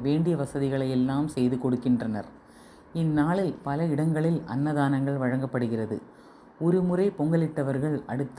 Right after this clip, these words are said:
ஆண்டு மாசி மாதம் எப்போது வரும் என்றும், தேவிக்கு எப்போது பொங்கலிடப் போகின்றோம் என்றும் ஆவலோடு காத்திருப்பர். இந்த பத்து நாட்களிலும் கோயிலில் கண்ணகி கோவலன் கதை பாட்டாக பாடப்படுகிறது. தினமும் பல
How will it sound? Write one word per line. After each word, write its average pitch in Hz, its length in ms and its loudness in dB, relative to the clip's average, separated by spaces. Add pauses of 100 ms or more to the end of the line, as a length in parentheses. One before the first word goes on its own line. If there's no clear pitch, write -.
ஆண்டு 151 300 0
மாசி 143 380 0
மாதம் 135 440 0
எப்போது 147 360 -2
வரும் 135 360 0
என்றும், 127 280 0 (460)
தேவிக்கு 165 540 2
எப்போது 156 440 -2
பொங்கலிடப் 143 540 -2
போகின்றோம் 143 560 0
என்றும் 131 340 0 (100)
ஆவலோடு 139 500 2
காத்திருப்பர். 120 600 -4 (760)
இந்த 175 280 0
பத்து 165 320 -2
நாட்களிலும் 165 680 2
கோயிலில் 160 480 0
கண்ணகி 160 560 0
கோவலன் 135 420 -2
கதை 143 280 0 (100)
பாட்டாக 143 580 0
பாடப்படுகிறது. 117 720 0 (540)
தினமும் 190 460 2
பல 143 260 2